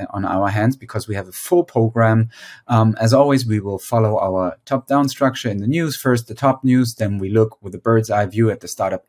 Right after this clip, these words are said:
ecosystem in German language countries. We dig deeper, looking at interesting startup cities, and we will end with general news. For those of you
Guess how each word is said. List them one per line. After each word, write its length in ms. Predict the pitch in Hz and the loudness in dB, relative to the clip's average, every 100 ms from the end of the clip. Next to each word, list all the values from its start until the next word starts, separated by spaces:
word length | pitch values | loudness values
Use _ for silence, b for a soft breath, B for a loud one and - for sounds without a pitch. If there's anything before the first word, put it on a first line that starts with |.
| - | -12
ecosystem 720 | 139 147 123 139 120 - 123 | -8 -6 -4 -4 -4 0 4
in 100 | 117 | 4
German 280 | 117 117 113 | 4 4 4
language 340 | 113 110 - | 2 0 -4
countries. 560 | - 104 - 101 95 - B B B B - | -6 -8 -6 -10 -10 -12 B B B B 2
We 280 | 117 113 | 4 6
dig 280 | 107 113 104 _ | 4 0 -4 _
deeper, 600 | 170 170 156 147 143 135 | -2 0 2 4 4 2
looking 320 | 107 104 104 | -2 -2 -4
at 120 | 92 - | -4 -6
interesting 420 | 90 92 - 90 | -12 -12 -10 -8
startup 360 | - 90 87 | -6 -6 -6
cities, 580 | - - 147 135 135 127 - | -8 -4 2 4 4 2 -2
and 240 | 156 160 | -2 0
we 140 | 135 131 | -2 2
will 300 | 123 123 - | 2 0 -4
end 300 | 101 95 92 | -4 -4 -4
with 200 | 95 - | -8 -8
general 360 | - 95 95 98 | -6 -4 -2 -2
news. 480 | 95 113 90 - B B B B B | 2 2 2 -6 B B B B B
For 100 | - | 0
those 260 | 120 143 143 | 2 2 2
of 160 | 127 | -2
you 520 | 117 123 120 117 113 | 2 4 6 4 2